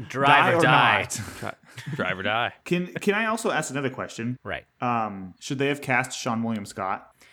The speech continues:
Speaker 3: Yeah.
Speaker 1: Uh, yeah,
Speaker 2: instead
Speaker 1: he
Speaker 2: as
Speaker 1: would
Speaker 2: the main
Speaker 1: fit
Speaker 2: character?
Speaker 3: Oh, yeah.
Speaker 1: fucking perfectly in this movie. You don't even have to change the name.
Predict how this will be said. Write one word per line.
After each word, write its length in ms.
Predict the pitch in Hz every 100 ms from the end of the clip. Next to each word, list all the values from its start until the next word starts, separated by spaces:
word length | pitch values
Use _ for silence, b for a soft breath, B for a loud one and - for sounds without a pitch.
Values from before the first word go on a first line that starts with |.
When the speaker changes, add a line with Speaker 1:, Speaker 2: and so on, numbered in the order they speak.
| b
Speaker 3:
Yeah. 200 | 104 98 -
Speaker 1:
Uh, 400 | 196 208 208 208 143
yeah, 580 | 151 123 147 143 139 139
Speaker 2:
instead 100 | 131
Speaker 1:
he 100 | 175
Speaker 2:
as 40 |
Speaker 1:
would 180 | 170 156
Speaker 2:
the 80 | 131
main 220 | 117 117
Speaker 1:
fit 40 | 139 120 123 127
Speaker 2:
character? 260 | 151 143 117
Speaker 3:
Oh, 320 | 113 104 95
yeah. 120 | -
Speaker 1:
fucking 260 | - 156 135
perfectly 800 | 120 113 - 110 113 113 113 120
in 140 | 110
this 200 | 110 -
movie. 400 | 170 175 165 165
You 120 | 151
don't 80 | 113
even 40 | 110
have 80 |
to 80 | 113
change 280 | - 123 117
the 80 | 117
name. 400 | 87 78 80